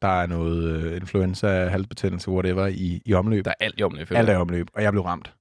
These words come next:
Speaker 2: Ja.
Speaker 1: Og, øh, jeg gør altid det, som så mange andre sikkert også, ud over at sove og drikke te,
Speaker 2: Ja.
Speaker 1: at simpelthen bare slå tiden ihjel med at se noget, der er nemt fordøjeligt,
Speaker 2: Ja.
Speaker 1: men også, øh, spændende nok, til
Speaker 2: Ja.
Speaker 1: man gider at se det.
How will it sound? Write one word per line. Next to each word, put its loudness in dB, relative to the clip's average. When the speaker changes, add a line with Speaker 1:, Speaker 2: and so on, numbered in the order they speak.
Speaker 2:
Ja. 2
Speaker 1:
Og, 4
øh, 0
jeg 4
gør 4
altid 0
det, 2
som -2
så -6
mange 0
andre 0
sikkert 2
også, -2
ud 2
over 0
at -4
sove 0
og -4
drikke -4
te, -2
Speaker 2:
Ja. 2
Speaker 1:
at -2
simpelthen 0
bare 0
slå -4
tiden -4
ihjel 0
med 0
at -4
se -6
noget, 2
der 0
er -4
nemt 0
fordøjeligt, 0
Speaker 2:
Ja. 2
Speaker 1:
men 4
også, 4
øh, -2
spændende 0
nok, -2
til 0
Speaker 2:
Ja. 4
Speaker 1:
man -4
gider -4
at -4
se -8
det. -10